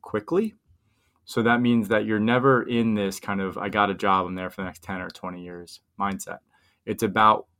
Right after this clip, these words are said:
and you need to be more thoughtful about, "Where do I wanna go in the long run?" to make sure that as you're piecing together your career, it's successfully,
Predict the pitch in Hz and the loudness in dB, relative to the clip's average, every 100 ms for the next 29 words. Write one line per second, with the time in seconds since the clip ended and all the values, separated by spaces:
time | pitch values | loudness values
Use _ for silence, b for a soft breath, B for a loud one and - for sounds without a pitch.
0 | _ - 110 104 101 104 98 95 92 - | _ -4 0 0 0 0 0 -2 -4 -2
1 | 104 107 - 95 92 90 90 - 92 101 | 0 0 -2 -4 -2 -2 -2 -4 -4 -2
2 | 107 117 110 101 98 95 90 90 90 82 | 2 4 4 2 0 -4 -6 -6 -8 -12
3 | 90 95 95 92 87 87 85 87 90 - | -10 -6 -6 -6 -8 -8 -10 -14 -14 -12
4 | - 95 90 87 90 b b b b - | -6 -4 -4 -8 -10 b b b b -2
5 | 101 98 - 98 - 98 95 90 92 90 | -2 0 -4 -8 -6 -8 -8 -10 -8 -8
6 | 90 87 87 - 92 90 87 85 - 82 | -10 -12 -14 -10 -8 -6 -8 -10 -14 -18
7 | - - 92 87 - 117 143 | -16 -10 -8 -8 -4 -4 -4